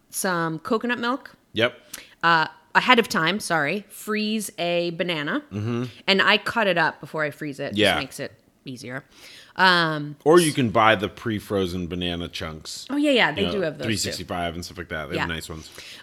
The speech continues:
Speaker 1: Um, so coconut milk, banana, and then you can really add whatever you like. But
Speaker 2: Yeah.
Speaker 1: because baby is
Speaker 2: Yeah.
Speaker 1: these sizes, we did some, um, frozen plum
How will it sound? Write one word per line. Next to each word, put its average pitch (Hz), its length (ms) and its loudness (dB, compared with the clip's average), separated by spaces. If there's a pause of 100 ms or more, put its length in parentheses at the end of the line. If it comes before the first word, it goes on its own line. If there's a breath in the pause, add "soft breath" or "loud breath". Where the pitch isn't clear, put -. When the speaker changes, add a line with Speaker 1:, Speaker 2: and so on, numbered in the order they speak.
Speaker 1:
Um, 170 520 4
so - 160 0
coconut 240 400 2
milk, 254 300 2
banana, 190 540 4
and 220 120 4
then 254 100 6
you 254 80 4
can 285 160 2
really 302 360 2
add 160 380 4 (120)
whatever 160 400 -2
you 156 160 -4
like. 156 440 -2
But 156 340 2
Speaker 2:
Yeah. 165 80 -18
Speaker 1:
because 175 600 -2
baby 160 600 -4
is 165 420 -8 (140)
Speaker 2:
Yeah. 98 200 -2
Speaker 1:
these 160 200 -6
sizes, 175 720 -6 (320 loud breath)
we 190 200 -2
did 180 280 -2
some, 165 560 -2
um, 151 500 -4
frozen 185 440 -2
plum 175 680 -2